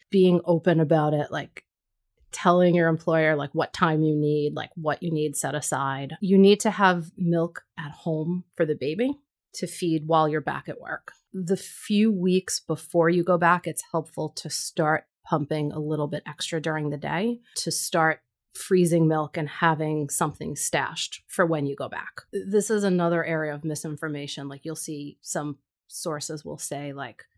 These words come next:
"Right away, you should pump twice a day in addition to the nursing so you can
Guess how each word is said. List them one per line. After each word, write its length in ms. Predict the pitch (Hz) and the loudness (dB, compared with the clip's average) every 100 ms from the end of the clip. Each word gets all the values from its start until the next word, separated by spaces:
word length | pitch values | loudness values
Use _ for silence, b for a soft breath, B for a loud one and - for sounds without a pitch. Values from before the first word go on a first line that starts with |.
| _ - | _ -16
"Right 320 | 160 156 160 | -6 -4 -2
away, 340 | 180 196 190 | 0 2 2
you 160 | 160 156 | 2 -2
should 280 | - 160 - | -4 -10 -8
pump 260 | - 147 - | -8 -8 -10
twice 360 | - 156 147 - | -8 -8 -6 -10
a 60 | |
day 440 | 147 151 143 143 139 | -6 -6 -4 -8 -6
in 140 | 180 | -2
addition 480 | 165 170 165 - 156 | 0 0 0 0 -4
to 100 | 143 | -4
the 60 | 156 | -6
nursing 640 | 143 151 160 - 147 - 151 | -4 -4 -6 -6 -10 -12 -12
so 200 | - 165 | -6 -6
you 180 | 147 | -6
can 380 | 143 - 143 151 | -10 -10 -10 -10